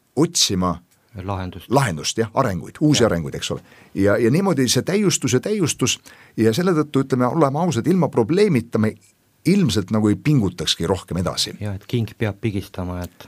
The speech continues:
Speaker 2: hakata probleemi otsima.
Speaker 1: Jah, ja näiteks, ütleme, kui suhetes, näiteks perekonnasuhetes, noh, probleemid esile tulevad, siis, äh, tihti need panevad sind arenema, äh, otsima lahendusi, otsima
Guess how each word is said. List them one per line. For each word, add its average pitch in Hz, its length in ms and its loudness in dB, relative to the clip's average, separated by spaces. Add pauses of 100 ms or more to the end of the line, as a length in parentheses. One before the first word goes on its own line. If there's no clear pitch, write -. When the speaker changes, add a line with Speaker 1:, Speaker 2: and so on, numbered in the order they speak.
Speaker 2:
hakata 90 420 -10 (220)
probleemi 90 500 -6
otsima. 82 320 -14 (120)
Speaker 1:
Jah, 101 140 0 (160)
ja 120 160 4
näiteks, 127 280 -2
ütleme, 120 180 0
kui 110 100 0
suhetes, - 720 0 (100)
näiteks 98 220 -2
perekonnasuhetes, 82 1120 0 (540)
noh, 90 180 -4
probleemid 101 540 2
esile 78 260 0
tulevad, 73 560 -2
siis, 120 480 0
äh, 110 80 0 (720)
tihti 160 340 4
need 117 160 0
panevad 127 320 2
sind 117 240 2
arenema, 117 400 -2 (560)
äh, - 140 -2
otsima 113 420 4
lahendusi, 92 560 0
otsima 101 480 2